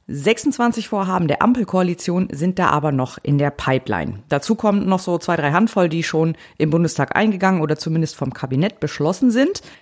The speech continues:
Das könnten also noch drei recht intensive Wochen werden.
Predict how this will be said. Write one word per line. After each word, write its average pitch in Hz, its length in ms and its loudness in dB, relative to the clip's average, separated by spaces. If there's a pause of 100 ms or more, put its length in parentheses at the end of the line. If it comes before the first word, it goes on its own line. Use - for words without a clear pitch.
Das 185 320 0
könnten 269 340 0
also 180 300 0
noch 180 160 0
drei 170 520 2
recht 165 340 0
intensive 147 720 0
Wochen 143 320 2
werden. 107 340 -4